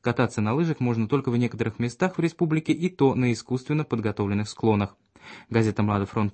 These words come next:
Днес» рассказывает о владельцах туристической дачи в новом городе на Мораве,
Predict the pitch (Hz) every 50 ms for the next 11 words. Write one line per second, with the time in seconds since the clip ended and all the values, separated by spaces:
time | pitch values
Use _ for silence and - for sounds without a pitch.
0 | 110 104 120 143 170 165 - 127 113 110 - - 131 131 131 143 139 139 135 -
1 | - - 117 104 110 107 104 104 123 131 131 - 151 143 - - - - - _
2 | - 127 120 117 - - 131 127 - 135 - - 131 120 113 113 110 107 - -
3 | 131 120 - - - - - 110 120 143 151 147 135 120 113 110 107 107 113 107
4 | 110 113 123 127 139 135 120 110 101 95